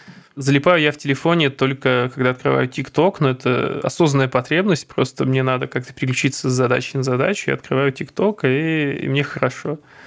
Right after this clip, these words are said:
Потом я его закрываю осознанно, минут там через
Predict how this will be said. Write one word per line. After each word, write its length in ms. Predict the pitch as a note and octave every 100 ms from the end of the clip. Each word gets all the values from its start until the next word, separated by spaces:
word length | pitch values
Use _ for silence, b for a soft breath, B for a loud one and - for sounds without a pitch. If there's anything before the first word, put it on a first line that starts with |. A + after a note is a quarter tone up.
| B B B B B B B _
Потом 280 | - D3
я 180 | C3+ C3
его 320 | C3 C3 C3 - -
закрываю 580 | C3+ B2+ B2+ B2+ D3 F3
осознанно, 420 | - D#3 C#3+ C#3
минут 260 | C3+ C3+ -
там 180 | C#3 B2+
через 380 | - C3 B2+